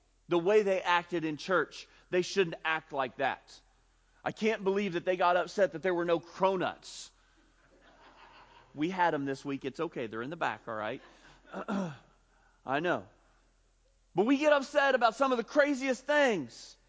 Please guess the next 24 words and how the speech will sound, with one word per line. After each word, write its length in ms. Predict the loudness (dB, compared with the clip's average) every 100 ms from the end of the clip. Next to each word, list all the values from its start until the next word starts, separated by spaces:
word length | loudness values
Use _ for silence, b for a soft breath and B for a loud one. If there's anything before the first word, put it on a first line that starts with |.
| _ _ _ _ b b
And 100 | -2
we 100 | -2
pull 460 | -4 2 4 4
away 260 | 2 2 0
from 220 | 0 -6
the 80 | -2
body 300 | 2 2 2
of 140 | -2 -2
Christ, 320 | 2 2 0
and 80 | -4
we 80 |
pull 400 | -4 2 4 4
away 280 | 0 2 2 B B -4
from 300 | -2 -2 -4
God's 520 | 0 2 4 2 0 B B B _ _ -8
purpose 640 | 2 4 4 0 -2 -4 -18 -20
for 340 | -6 2 4 4
us. 580 | 0 -10 -18 -18 -20 -20 _ _ _ _ _ _ _ _ _ _ _ _ _ -20
That's 120 | -18
exactly 600 | -18 -10 -6 -6 -4 -8
what 140 | -8
the 80 | -10
devil 280 | -10 -8 -8
wants. 600 | -8 -12 -16 -20 -20